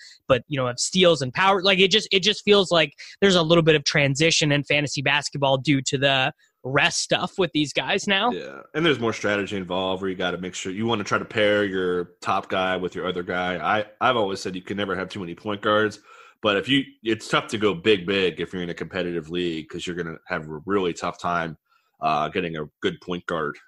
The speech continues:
Speaker 2: um, you know, after round three in, in pretty much every league you play in. But, um, yeah, I mean, like, Bam Adebayo, this guy hasn't missed a game since twenty eighteen. Like,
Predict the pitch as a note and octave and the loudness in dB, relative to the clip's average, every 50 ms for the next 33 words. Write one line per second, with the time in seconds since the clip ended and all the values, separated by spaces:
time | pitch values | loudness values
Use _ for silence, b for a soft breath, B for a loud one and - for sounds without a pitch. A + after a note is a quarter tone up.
0 | _ _ - C#2+ C#2+ C#2+ C#2+ C#2+ C2+ C2+ C#2+ D2+ - _ _ - D#2+ D#2 D#2 C#2 | _ _ -18 -16 -14 -14 -14 -14 -14 -16 -18 -20 -20 _ _ -16 -14 -10 -8 -6
1 | D#2 E2 - - - D#2 D#2 D#2+ D#2 D#2 D#2 - D2 D#2+ E2+ E2 D#2+ D#2 D2 D2 | -6 -6 -6 -8 -10 -10 -8 -8 -8 -10 -12 -14 -12 -10 -8 -8 -8 -10 -12 -14
2 | - _ _ _ - C#2+ D2 C#2 - - D#2 D2+ - - E2+ E2 D2+ C#2+ C#2 - | -18 _ _ _ -20 -18 -18 -16 -14 -14 -14 -14 -14 -14 -14 -12 -12 -12 -10 -10
3 | D#2+ D2 D2+ D2 D2 D2+ D#2 D2 C#2+ D2 D2 - - E2+ F2 E2+ D#2+ D2+ D2 D#2 | -10 -10 -10 -12 -12 -12 -12 -12 -12 -16 -18 -14 -10 -8 -8 -8 -8 -10 -12 -16
4 | b b b b b b b b - D#2 D2+ D2 D2+ D2+ D2+ D2+ D2 C#2+ D#2+ A2 | b b b b b b b b -10 -8 -6 -6 -4 -6 -6 -6 -8 -6 -4 -2
5 | A2+ F#2+ F#2 F#2+ F2+ F2 E2+ - A2 G#2+ G#2+ G2+ F#2+ F2+ E2 E2 F2+ E2+ F2 F#2 | 0 0 0 -2 -4 -6 -4 -2 -2 0 0 0 -2 -2 -2 -2 0 0 2 2
6 | F#2 F#2 - - G2+ - _ _ _ _ _ - - A#2+ B2 A#2 G#2+ F#2 F2+ G2+ | 0 0 -2 -4 -8 -18 _ _ _ _ _ -4 0 2 2 2 2 0 -2 -6
7 | G2 - - D2 F#2 F#2+ F#2+ G2 G2 - F2 E2 - - - F#2 F2+ F2+ E2+ E2 | -6 -8 -8 -8 -6 -6 -6 -6 -8 -10 -12 -16 -14 -12 -10 -8 -6 -6 -6 -8
8 | D#2+ - - F2 F2 E2+ E2+ F2 E2+ D#2+ D2+ D2 | -8 -10 -12 -10 -8 -8 -8 -8 -8 -10 -12 -12